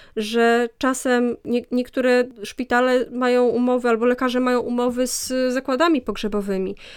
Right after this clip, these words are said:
bo w Polsce jest, y, nakaz prowadzenia pogrzebu, nadania imienia każdemu płodowi, który ma więcej niż pół kilo. Więc lekarze czasem celowo czekają, aż płód ma pół kilo, aby przeprowadzić albo wydać,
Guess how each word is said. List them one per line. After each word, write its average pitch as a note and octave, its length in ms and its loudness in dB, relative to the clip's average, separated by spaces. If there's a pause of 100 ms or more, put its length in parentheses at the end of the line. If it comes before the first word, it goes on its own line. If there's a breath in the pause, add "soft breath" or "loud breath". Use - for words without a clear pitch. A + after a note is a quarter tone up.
(100)
bo A3 60 -4
w - 60 -14
Polsce A#3+ 400 0
jest, A#3+ 440 -2
y, B3 360 2 (840)
nakaz B3+ 800 0
prowadzenia A#3+ 600 0
pogrzebu, A3 640 -2
nadania A3+ 440 0
imienia A3 580 0 (400 loud breath)
każdemu B3+ 440 0
płodowi, A#3+ 460 -2
który B3 320 0
ma A#3 140 -2
więcej B3 300 0
niż B3 140 -2
pół B3 180 -2
kilo. F3+ 380 -4 (580 soft breath)
Więc A#3 200 0
lekarze B3+ 400 -2
czasem B3+ 380 -2 (100)
celowo B3 580 0
czekają, C4+ 640 -2
aż A#3+ 180 -6
płód C4+ 280 -6
ma A#3+ 120 -4
pół A#3+ 220 -4
kilo, A#3+ 400 -2 (460)
aby B3 340 4
przeprowadzić B3 640 -4
albo A#3+ 260 -2
wydać, B3 560 -6